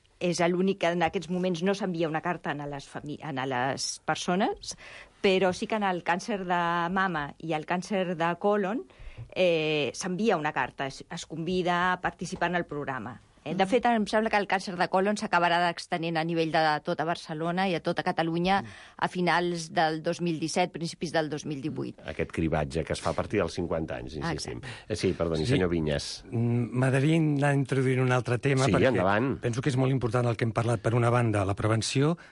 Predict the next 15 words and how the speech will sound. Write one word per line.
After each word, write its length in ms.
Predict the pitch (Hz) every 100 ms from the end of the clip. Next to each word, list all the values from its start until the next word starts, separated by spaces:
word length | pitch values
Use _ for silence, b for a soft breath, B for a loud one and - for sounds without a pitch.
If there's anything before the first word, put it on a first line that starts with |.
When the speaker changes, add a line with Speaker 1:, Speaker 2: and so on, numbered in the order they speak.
| B
Speaker 4:
per 140 | - 104
una 100 | 110
altra, 220 | 113 107
la 100 | 107
detecció 560 | 101 98 98 - 110 107
precoç, 460 | 117 104 143 151 B B B B B
i 80 | 120
per 140 | 127
una 120 | 135 135
altra 220 | 131 147
tenim 480 | 127 131 135 156 165 B B -
les 420 | 110 110 107 -
persones, 440 | - - 123 117
un 100 | 123
cop, 320 | 107 127 -